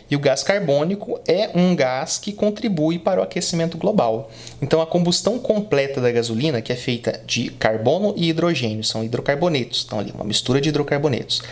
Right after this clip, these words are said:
A combustão completa de um hidrocarboneto vai gerar apenas dois produtos, gás carbônico e água, né? Então, a água não contribui para o aquecimento global, o gás carbônico, sim.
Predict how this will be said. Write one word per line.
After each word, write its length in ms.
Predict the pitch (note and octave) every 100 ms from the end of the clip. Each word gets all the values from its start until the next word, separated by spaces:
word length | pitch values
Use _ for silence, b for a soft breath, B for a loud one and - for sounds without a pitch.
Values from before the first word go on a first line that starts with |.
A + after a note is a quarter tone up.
| B B
A 60 | C3
combustão 480 | C#3+ C#3+ D3 G#3 B3
completa 640 | A3+ A3+ C3+ G#2+ F2+ - -
de 140 | A#2+
um 40 | A#2
hidrocarboneto 760 | A#2 C#3 D3+ F3 D#3 E3+ - -
vai 200 | C#3+ C3+
gerar 220 | D3 D3
apenas 360 | D3 D3+ D#3
dois 320 | C3+ C#3 E3+ -
produtos, 680 | G3 F3+ B2+ - - - B B B
gás 360 | B2 B2 C3+ -
carbônico 640 | F3 E3+ A2+ A2 B2+ - -
e 160 | G3 F#3+
água, 380 | A#2 A2 A2+ - - -
né? 200 | D3 A3 B B
Então, 160 | F3+
a 60 | F3
água 280 | C3+ C#3+ F#3
não 160 | C#3+
contribui 380 | C#3+ D3+ D#3+ D3+
para 120 | D3+
o 40 | D#3
aquecimento 400 | D#3+ - D#3 E3
global, 460 | F3 F3+ B2+ - C3
o 40 |
gás 180 | A2+ A2+
carbônico, 640 | C#3 C#3 A#2+ C#3+ - -
sim. 360 | - - B2